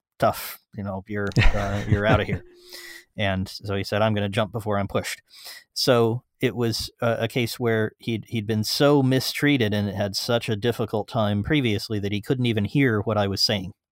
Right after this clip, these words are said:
Speaker 2: It's so classic because it, what he heard was something that fit his existing story, which fits very well with, we talked about the ladder of inference and how we select data from the environment, but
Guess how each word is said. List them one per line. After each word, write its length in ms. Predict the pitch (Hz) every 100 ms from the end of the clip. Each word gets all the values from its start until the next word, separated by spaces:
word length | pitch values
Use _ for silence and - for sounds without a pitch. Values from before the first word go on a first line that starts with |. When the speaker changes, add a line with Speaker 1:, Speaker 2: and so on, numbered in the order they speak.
| _ _
Speaker 2:
It's 200 | 135 117
so 160 | - 127
classic 520 | - 123 120 92 -
because 360 | 98 - 90 85
it, 140 | 92
what 120 | 107
he 120 | 98 87
heard 520 | 156 160 85 110 - - - - -
was 180 | 113 -
something 160 | 110
that 140 | 87 -
fit 220 | - 120
his 160 | 101 90
existing 440 | 87 90 - 85
story, 500 | - 127 113 80 87 - - -
which 300 | 101 95 - -
fits 240 | 107 -
very 240 | 101 92
well 220 | 90 95 90
with, 140 | -
we 120 | 98
talked 240 | 90 92 -
about 220 | 85 85
the 100 | 85
ladder 220 | 90 85
of 100 | 87
inference 420 | 110 - 90 -
and 120 | 87
how 320 | 78 85 82 82 - - -
we 120 | 92
select 540 | - 101 92 95 -
data 260 | 95 90 90
from 200 | - 85
the 60 | 82
environment, 480 | 82 101 95 85 85
but 140 | -